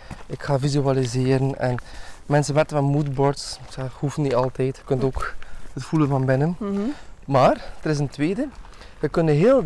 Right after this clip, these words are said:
Speaker 1: diep geloof hebben in jezelf,
Speaker 2: Mhm.
Speaker 1: van, "Dat is mijn toekomst. Het zal gewoon zo zijn.
Speaker 2: Mhm.
Speaker 1: Het is gewoon zo." En die, dat is voor jou een extreme grote waarheid.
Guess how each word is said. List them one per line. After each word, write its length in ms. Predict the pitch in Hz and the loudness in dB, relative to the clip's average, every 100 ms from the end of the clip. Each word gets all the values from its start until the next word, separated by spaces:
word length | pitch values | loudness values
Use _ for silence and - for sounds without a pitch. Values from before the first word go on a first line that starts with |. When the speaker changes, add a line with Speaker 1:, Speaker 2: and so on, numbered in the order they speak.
| 131 | 0
Speaker 1:
diep 220 | 208 - | -2 -2
geloof 360 | - 165 190 247 | -2 -2 -2 -2
hebben 240 | 247 285 - | -4 -6 -6
in 140 | 180 | -4
jezelf, 600 | 165 147 185 294 - - | -2 0 -2 -4 -12 -14
Speaker 2:
Mhm. 100 | 233 208 226 - - | -10 -8 -8 -12 -12
Speaker 1:
van, 360 | 135 143 143 143 - | 0 4 4 2 -8
"Dat 180 | - 165 | 0 2
is 60 | 165 | 2
mijn 120 | 170 | -2
toekomst. 480 | 147 131 151 - - - - - - | -2 -4 -6 -8 -14 -16 -16 -16 -6
Het 140 | 151 - | -2 4
zal 140 | 175 | 4
gewoon 260 | 165 196 190 | 6 4 4
zo 160 | 175 | 0
zijn. 300 | 156 127 151 - | -2 -2 -4 -8
Speaker 2:
Mhm. 420 | 226 240 277 233 226 | -6 -4 -2 -4 -4
Speaker 1:
Het 100 | - | -4
is 100 | 156 | -4
gewoon 260 | - 147 135 | -2 -2 -2
zo." 180 | 127 135 - - - - - - | -2 -6 -10 -18 -16 -16 -14 -2
En 260 | 151 147 - | 2 2 0
die, 420 | 131 123 131 196 | -6 -4 0 2
dat 120 | - | 2
is 40 | 160 | 2
voor 60 | - | 4
jou 80 | 170 | 2
een 80 | 151 | 2
extreme 520 | 143 - 196 196 185 | -2 0 2 2 2
grote 260 | 156 170 - | 2 0 0
waarheid. 580 | 143 131 123 147 - | 0 0 -2 -4 -8